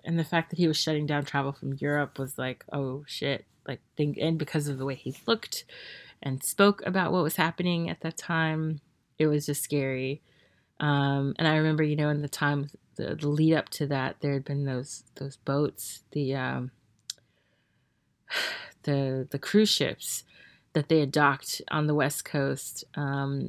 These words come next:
and they were, like, moving people to military barracks or whatever. There was just all sorts of crazy stuff going on at the beginning that I was watching,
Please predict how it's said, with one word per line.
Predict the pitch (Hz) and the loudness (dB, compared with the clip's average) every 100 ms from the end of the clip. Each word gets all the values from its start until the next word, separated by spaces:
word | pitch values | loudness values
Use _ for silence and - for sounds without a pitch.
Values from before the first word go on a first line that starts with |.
| - | -4
and | 147 | -2
they | 143 | 0
were, | 143 | 0
like, | 139 - | -2 0
moving | 151 143 143 | 0 2 2
people | 147 139 135 | 0 0 0
to | |
military | 139 143 151 - 135 | 2 2 0 0 -2
barracks | 135 135 135 139 - | -2 -2 -2 -4 -2
or | 147 | 0
whatever. | 143 143 147 | 2 2 2
There | 147 | 2
was | 180 196 | 2 2
just | 220 | 4
all | 196 190 | 4 4
sorts | 196 190 | 2 0
of | 170 | 0
crazy | 165 165 | 0 0
stuff | 165 156 151 | 0 0 2
going | 151 147 | 0 2
on | 147 | 0
at | 143 | 0
the | 139 | -2
beginning | 147 143 147 143 143 | -2 2 2 2 0
that | - | 0
I | 151 | 0
was | 143 143 | 0 0
watching, | 143 143 - 143 143 | 0 0 -2 -2 -4